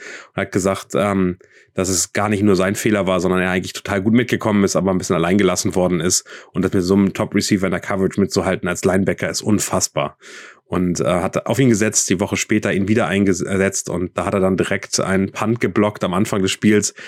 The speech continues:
den in die Endzone gelaufen, das kennt man auch in allen Highlights von, von Derek Thomas drinne, und, ähm, der ist in der Lage gewesen, ich glaub, das ist eine ganz, ganz große Fähigkeit von Derek Thomas, der konnte Niederlagen unglaublich schnell abhaken und weitermachen und direkt, äh, Gas geben und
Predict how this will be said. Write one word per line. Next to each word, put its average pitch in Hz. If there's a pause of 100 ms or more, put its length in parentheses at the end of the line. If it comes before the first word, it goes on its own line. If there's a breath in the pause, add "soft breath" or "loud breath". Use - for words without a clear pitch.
(180 loud breath)
den 104
in 101
die 95
Endzone 104
gelaufen, 90
das 87
kennt 95
man 87
auch 85
in 90
allen 90
Highlights 95
von, 92
von 92
Derek 87
Thomas 90
drinne, 95 (380 loud breath)
und, 90
ähm, 87
der 95
ist 98
in 101
der 101
Lage 101
gewesen, 98
ich -
glaub, 95
das 87
ist 95
eine 92
ganz, 101
ganz 92
große 95
Fähigkeit -
von 87
Derek 85
Thomas, 87 (340 loud breath)
der -
konnte 101
Niederlagen 95
unglaublich -
schnell 90
abhaken -
und -
weitermachen 82
und 80
direkt, -
äh, 87 (120)
Gas 92
geben 85
und 87